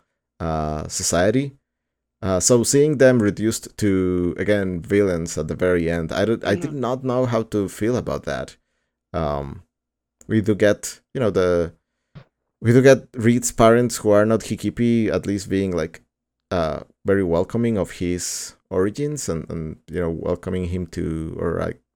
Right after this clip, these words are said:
Speaker 1: or, like, encouraging him to explore that side of himself. Um, but yeah, I, I had conflicting feelings about how the book ultimately treated the Hikipi,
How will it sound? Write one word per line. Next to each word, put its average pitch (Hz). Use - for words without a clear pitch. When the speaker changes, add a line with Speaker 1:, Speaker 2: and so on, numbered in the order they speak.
Speaker 1:
or, 90
like, 92
encouraging 92
him 104
to 85
explore 92
that 87
side 85
of -
himself. 120
Um, 82
but 98
yeah, 101
I, 104
I 113
had 117
conflicting 117
feelings 101
about 87
how 95
the 90
book 90
ultimately 87
treated 85
the 90
Hikipi, 85